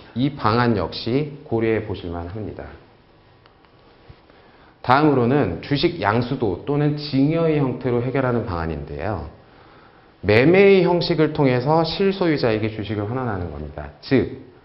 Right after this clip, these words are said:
실소유자가 A고 지금의 명의 수탁자가 B라는, B일 경우 B,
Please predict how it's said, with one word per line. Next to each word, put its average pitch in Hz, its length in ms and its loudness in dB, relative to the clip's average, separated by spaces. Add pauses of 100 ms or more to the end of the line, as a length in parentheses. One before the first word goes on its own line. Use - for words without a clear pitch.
(360)
실소유자가 175 800 2
A고 120 600 0
지금의 120 440 -4
명의 90 260 -2
수탁자가 120 520 -6
B라는, 110 540 -4
B일 127 420 -2
경우 87 600 -4
B, - 260 -10